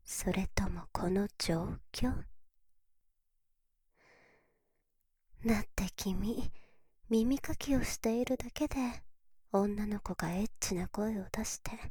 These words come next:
耳かき以外のこともしてあげちゃうやつ好きでしょ？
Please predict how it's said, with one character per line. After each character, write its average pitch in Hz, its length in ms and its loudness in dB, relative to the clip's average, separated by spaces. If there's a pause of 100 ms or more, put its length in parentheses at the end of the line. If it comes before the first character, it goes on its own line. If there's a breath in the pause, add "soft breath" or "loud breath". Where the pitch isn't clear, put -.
(680 loud breath)
耳 269 240 6
か 294 160 -2
き 294 200 0
以 285 40 0
外 269 220 0
の 233 120 0
こ - 160 -2
と 226 120 0
も 196 120 2
し - 180 -2
て 185 100 0
あ 226 120 2
げ 254 140 0
ち - 180 -2
ゃ 240 60 0
う 240 60 -2
や 240 140 -2 (140)
つ 175 220 0
好 175 60 -6 (260)
き - 100 0
で 311 140 4
し - 220 4
ょ？ - 40 8